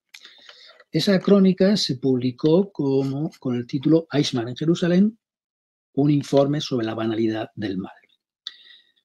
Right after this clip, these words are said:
Fue una obra que generó muchísima polémica. Bueno, una gran parte de la comunidad judía se, se enfrentó a Hannah Arendt, la, la, le, le dijeron incluso que era una nazi, en fin, una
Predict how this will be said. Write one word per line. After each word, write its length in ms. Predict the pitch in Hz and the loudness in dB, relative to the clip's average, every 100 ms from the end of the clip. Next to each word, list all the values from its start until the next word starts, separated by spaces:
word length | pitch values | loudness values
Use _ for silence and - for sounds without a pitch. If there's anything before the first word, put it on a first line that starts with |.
| _ _ | _ _
Fue 160 | - 156 | 0 4
una 220 | 156 147 | 4 4
obra 240 | 147 147 131 | 2 0 -2
que 100 | - | -6
generó 340 | 113 110 127 | -6 -2 -2
muchísima 640 | 123 127 - 135 - 123 | -2 -4 -2 -2 -2 -4
polémica. 880 | 120 135 202 196 196 185 185 190 185 143 | 2 6 8 10 8 6 4 4 2 -2
Bueno, 340 | 113 120 107 - _ _ _ _ _ _ _ _ | -6 -6 -8 -12 _ _ _ _ _ _ _ _
una 160 | - 131 | 2 2
gran 260 | 117 120 95 | 2 -6 2
parte 300 | 165 170 151 | 4 4 0
de 60 | |
la 120 | 131 | 0
comunidad 380 | 127 117 123 123 | -2 -2 -2 -2
judía 520 | 123 123 123 135 123 120 | -6 -6 -2 -2 -2 -4
se, 500 | - 117 113 113 113 - - _ - _ | -10 -12 -12 -12 -14 -16 -20 _ -20 _
se 200 | _ - | _ -14
enfrentó 500 | 104 - 113 107 123 | -14 -8 -8 -6 -6
a 60 | 113 | -6
Hannah 260 | 120 110 127 | -8 -6 0
Arendt, 160 | 160 | 0
la, 200 | 151 120 - | 0 -4 -6
la, 240 | 107 107 | -6 -4
le, 280 | 107 104 104 | -8 -6 -6
le 100 | 107 | -4
dijeron 520 | 120 - 113 113 117 | -4 -4 -6 -4 0
incluso 380 | 123 120 117 110 | -2 -2 -6 -4
que 80 | - | -2
era 80 | 110 | -2
una 160 | 107 | -2
nazi, 460 | 107 170 - 139 143 | 4 2 4 0 0
en 60 | |
fin, 160 | 127 135 | 2 0
una 200 | 101 - | 0 -12